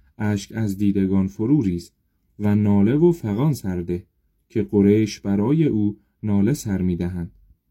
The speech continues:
به راستی که ابن زیاد در کشتن او شتاب کرد. هنگامی که یزید می‌گوید: "برای حسین ناله و فغان سر ده"،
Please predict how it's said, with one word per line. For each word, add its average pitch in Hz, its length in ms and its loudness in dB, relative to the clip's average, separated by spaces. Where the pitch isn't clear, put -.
به 120 100 0
راستی 117 460 0
که 185 220 0
ابن 104 220 0
زیاد 98 420 2
در 101 240 0
کشتن 101 400 -2
او 95 180 0
شتاب 113 500 -6
کرد. 87 260 -10
هنگامی 123 560 2
که 170 140 0
یزید 101 480 2
می‌گوید: 98 600 4
"برای 101 440 2
حسین 101 580 0
ناله 95 340 2
و 95 140 -2
فغان 104 400 -2
سر 95 240 -2
ده"، 101 320 -2